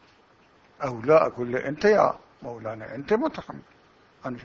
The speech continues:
أنا ش-، ش-، ش-، ش-، وأنا غافل وأنت ما نبهتني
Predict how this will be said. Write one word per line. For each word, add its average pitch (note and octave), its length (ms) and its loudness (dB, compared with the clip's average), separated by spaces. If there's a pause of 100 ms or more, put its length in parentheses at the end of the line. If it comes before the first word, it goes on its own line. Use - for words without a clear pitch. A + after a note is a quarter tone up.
(140)
أنا D3+ 100 -2
ش-، - 140 -10
ش-، - 240 -16
ش-، - 280 -18
ش-، - 160 -20 (2250)
وأنا D3 380 4
غافل A3+ 540 12
وأنت D#3 360 0
ما C#3+ 220 2
نبهتني A3 800 0